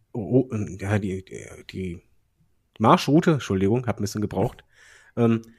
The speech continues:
von dem Ganzen, dass eigentlich egal ist, mit wem man verfeindet ist. Notfalls nehme ich auch Feinde in mein Boot. Hauptsache, ich bin stärker als du.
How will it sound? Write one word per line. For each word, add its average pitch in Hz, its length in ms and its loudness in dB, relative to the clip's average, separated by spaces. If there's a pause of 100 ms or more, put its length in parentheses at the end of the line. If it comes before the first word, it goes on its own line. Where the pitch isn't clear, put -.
von 127 100 2
dem 127 100 8
Ganzen, 135 280 6
dass 123 180 4
eigentlich 180 360 6
egal 131 340 4
ist, 151 140 0
mit 110 140 2
wem 139 120 8
man 151 140 4
verfeindet 147 640 4
ist. - 240 0
Notfalls 147 400 4
nehme 156 100 4
ich 151 100 0
auch 131 100 2
Feinde 151 320 4
in 110 60 6
mein 104 220 4
Boot. 113 300 4
Hauptsache, 139 340 0
ich 123 140 -4
bin 135 100 0
stärker - 400 2
als - 220 -4
du. 95 180 -8